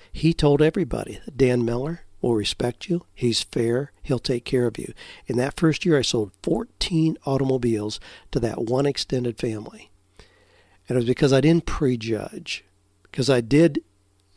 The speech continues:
take the time to understand him. Now, let me back up into the question that we're addressing.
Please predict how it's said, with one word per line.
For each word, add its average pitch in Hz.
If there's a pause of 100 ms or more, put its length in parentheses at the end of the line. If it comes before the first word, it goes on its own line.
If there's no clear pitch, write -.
(920)
take 143
the 156
time 113 (140)
to -
understand 117
him. 98 (240)
Now, 120 (280)
let 139
me 120
back 117
up 131
into 117
the 113
question 165
that 110
we're 110
addressing. 107